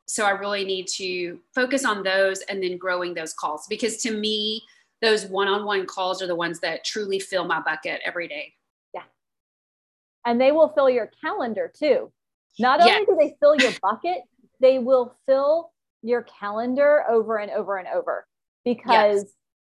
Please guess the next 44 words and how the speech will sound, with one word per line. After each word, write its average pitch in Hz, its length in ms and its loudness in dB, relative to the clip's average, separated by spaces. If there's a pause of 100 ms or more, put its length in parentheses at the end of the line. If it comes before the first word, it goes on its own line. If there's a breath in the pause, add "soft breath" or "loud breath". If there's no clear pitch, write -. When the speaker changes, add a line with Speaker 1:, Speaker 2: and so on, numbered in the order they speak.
Speaker 2:
you 254 140 0
know, 240 160 4
it's 233 180 0
not 240 280 -4
just 427 180 -4
that 226 180 4
one 214 180 2
person 226 380 -4
you 196 120 -6
met 208 280 -4
with. 175 200 -2 (120)
That, 240 220 2 (280)
that 226 380 -2
one 254 280 -2
person 226 360 -4
is 233 200 -2
gonna 208 200 -6 (120)
tell 233 500 4
some 220 180 -6
other 220 240 0
people 240 340 -2
at - 160 0
lunch 196 300 -8
today 277 480 0 (1080)
that 240 100 4
they 240 140 4
talked 233 380 -2
to 190 80 -8
you. - 200 -10 (600)
Speaker 1:
Yeah. 180 360 0
And 269 140 2
she 311 220 4
was, 311 380 -2
you 240 180 0
know, 190 160 2
there 214 120 0
were 240 120 2
a 233 80 -2
couple 254 280 0
of 247 80 0
things 226 200 -2
she 233 100 -6
was 208 80 -10
like, 190 200 0